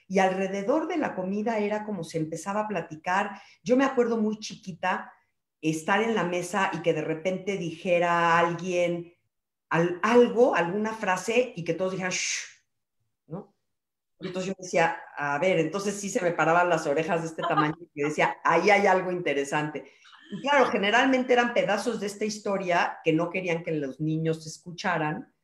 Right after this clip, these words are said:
y entonces si a alguien se le iba de la lengua, pues entonces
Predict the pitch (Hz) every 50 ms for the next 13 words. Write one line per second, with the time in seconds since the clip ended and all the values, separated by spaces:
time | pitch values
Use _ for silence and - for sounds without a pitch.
0 | _ _ _ - 151 156 147 139 - 160 156 156 156 165 160 160 160 - - _
1 | - - 160 160 165 170 190 185 185 - 175 151 147 151 160 165 170 165 170 160
2 | 156 151 151 151 160 156 156 156 151 - - 135 - 131 127 131 139 139 139 143
3 | 135 127 - - - _